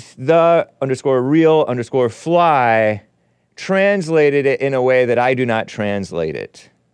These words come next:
exactly, anyway. Not exactly. Uh, clip twenty-one here,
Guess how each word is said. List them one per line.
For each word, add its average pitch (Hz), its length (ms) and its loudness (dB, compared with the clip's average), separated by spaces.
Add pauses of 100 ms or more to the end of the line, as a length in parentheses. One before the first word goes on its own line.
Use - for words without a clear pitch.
(180)
exactly, 90 580 -4
anyway. 64 400 -14 (160)
Not 87 180 -4
exactly. 76 520 -8 (800)
Uh, 104 200 2
clip 226 240 -2
twenty-one 135 520 -4
here, 101 360 -4